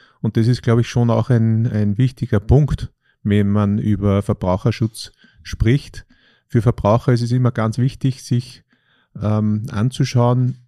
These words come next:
wer ist der Vertragspartner. Und dies-, dieser Vertragspartner, also der Bank, die, die Bank beispielsweise oder der Anlageberater, der Finanzdienstleister, die Versicherung,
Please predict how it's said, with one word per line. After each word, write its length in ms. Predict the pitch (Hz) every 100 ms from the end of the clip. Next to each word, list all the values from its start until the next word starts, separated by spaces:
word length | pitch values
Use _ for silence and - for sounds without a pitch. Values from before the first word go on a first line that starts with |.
| _ _
wer 340 | 104 101 107 113
ist 160 | 107
der 60 | -
Vertragspartner. 920 | 110 98 90 107 - - 82 - 92
Und 220 | 104 107
dies-, 220 | 113 113 -
dieser 240 | 113 110
Vertragspartner, 1120 | - 123 92 98 - - 110 - 127 135 - - _
also 180 | 95 -
der 140 | 90
Bank, 540 | - 78 104 113 - -
die, 100 | 95 _ -
die 60 |
Bank 360 | - 85 113 -
beispielsweise 800 | 107 104 - 113 101 98 107 101 - _ - _ _ _ _ -
oder 280 | 101 98
der 180 | 98 87
Anlageberater, 1160 | 87 110 113 107 110 117 107 92 95 - 101 98
der 120 | 98
Finanzdienstleister, 1120 | - 85 107 - 113 - 101 98 - 104 101 - - _ _ _
die 60 | -
Versicherung, 680 | - 123 120 123 113 113